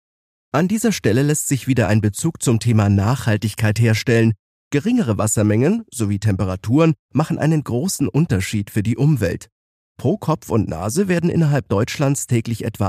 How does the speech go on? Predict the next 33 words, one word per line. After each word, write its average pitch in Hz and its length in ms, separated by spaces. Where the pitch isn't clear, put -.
einhundertfünfundzwanzig 127 1300
Liter 113 260
Trinkwasser 117 640
für 113 140
die 98 100
Bewältigung 107 600
des 107 160
Alltags 120 480
benötigt. 107 540
Im 101 240
Haushaltsbereich 110 880
werden 165 240
mehr 151 200
als - 180
sechsunddreißig 139 800
Prozent 156 460
des 98 160
Trinkwassers 113 600
für 87 160
Bade-, 120 500
Dusch- 180 360
und 151 240
sonstige 123 580
Körperpflegezwecke 110 1080
verbraucht. 120 680
Mehr 104 260
als - 160
fünfundzwanzig 123 720
Prozent 101 480
werden 165 240
mittels 156 320
Toilettenspülung 110 880
hinuntergespült. 110 880